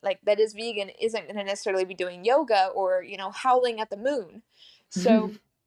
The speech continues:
Speaker 1: when you go and you introduce people to this lifestyle, you say you do it subtly. Is that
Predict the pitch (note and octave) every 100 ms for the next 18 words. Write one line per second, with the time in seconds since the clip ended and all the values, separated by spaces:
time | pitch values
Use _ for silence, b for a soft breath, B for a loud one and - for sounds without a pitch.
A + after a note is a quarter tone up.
0 | _ _ - - - A#3+ A#3+ B3+ C#4 D4
1 | C4 B3+ A#3+ A#3+ A3 _ D4 C#4 B3+ A#3
2 | A#3 C#4+ - A3+ - F3 E3 A3+ - -
3 | A3+ G3+ G3 G3+ F3 B3 - - G#3 G3
4 | G3 G3+ b b b G#3+ A3 A3+ B3 C4+
5 | A#3+ - A#3+ C4 B3+ F3+ E3+ - G#3 G#3
6 | G3+